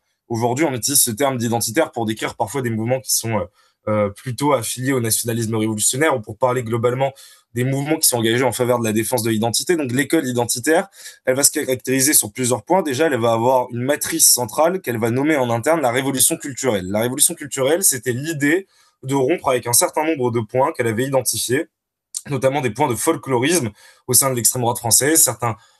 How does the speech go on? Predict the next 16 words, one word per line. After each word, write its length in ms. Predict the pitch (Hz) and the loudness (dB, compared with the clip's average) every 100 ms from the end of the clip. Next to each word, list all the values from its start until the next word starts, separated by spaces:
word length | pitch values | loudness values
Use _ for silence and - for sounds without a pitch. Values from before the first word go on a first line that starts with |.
| _ - | _ -4
euh, 100 | 120 | 0
certains 320 | 113 - 143 | 2 2 0
usages 420 | 123 127 131 131 | 0 0 0 0
de 80 | 107 | 0
symboles, 720 | 98 - 143 135 151 156 160 | 2 2 0 0 2 2 0
de 80 | 117 | -2
méthodes, 540 | 113 131 - 185 180 165 - - - - | -2 -2 0 0 0 -8 -14 -14 -18 -8
pour, 460 | 165 180 196 175 | 0 2 2 0
euh, 260 | 131 123 120 | 0 0 0
maximiser 600 | 127 143 - 151 135 143 | -2 2 2 2 0 2
son 180 | 180 131 | 2 0
efficacité 540 | 127 127 139 - - | -8 -6 0 2 2
politique. 600 | 165 156 135 - - - _ _ _ _ _ - | 0 -2 -2 -6 -8 -14 _ _ _ _ _ -6
Petit 260 | 165 - | -4 0
à 60 | 156 | -2
petit, 320 | - 170 | 0 0